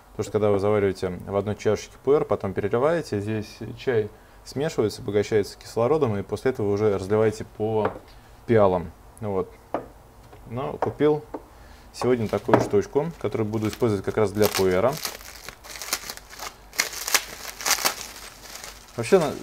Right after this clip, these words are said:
все чайные вот эти на-, наборы вещи, они нифига не дешёвые.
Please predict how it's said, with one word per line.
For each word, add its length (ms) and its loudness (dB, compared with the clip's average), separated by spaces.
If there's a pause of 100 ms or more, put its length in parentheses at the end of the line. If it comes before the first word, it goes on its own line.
все 300 4
чайные 560 2 (520)
вот 120 0
эти 80 -6
на-, 240 4
наборы 400 6
вещи, 300 2
они 360 0 (800)
нифига 360 2
не 160 -2
дешёвые. 520 2